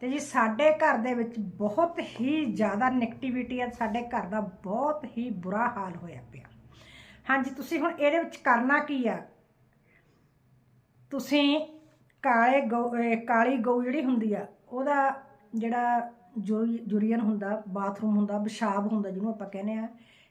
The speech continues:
ਇਹ ਤੁਸੀਂ ਗਊਸ਼ਾਲਾ ਤੋਂ ਲੈ ਸਕਦੇ ਹੋ। ਕਾਲੀ ਗਊ ਦਾ ਲਿਆ ਕੇ ਉਹਨੂੰ ਉਹਦੇ ਘਰ ਵਿੱਚ ਰੱਖੋ, ਉੱਥੋਂ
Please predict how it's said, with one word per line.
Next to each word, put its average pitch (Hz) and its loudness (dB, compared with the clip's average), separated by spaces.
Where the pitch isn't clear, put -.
ਇਹ 240 -8
ਤੁਸੀਂ 320 -2
ਗਊਸ਼ਾਲਾ 233 0
ਤੋਂ 226 -6
ਲੈ 214 2
ਸਕਦੇ - -14
ਹੋ। - -20
ਕਾਲੀ 269 4
ਗਊ 196 -2
ਦਾ 131 -18
ਲਿਆ 226 4
ਕੇ 269 -2
ਉਹਨੂੰ 269 0
ਉਹਦੇ 240 -4
ਘਰ 240 -2
ਵਿੱਚ 202 -6
ਰੱਖੋ, 208 -8
ਉੱਥੋਂ 240 -8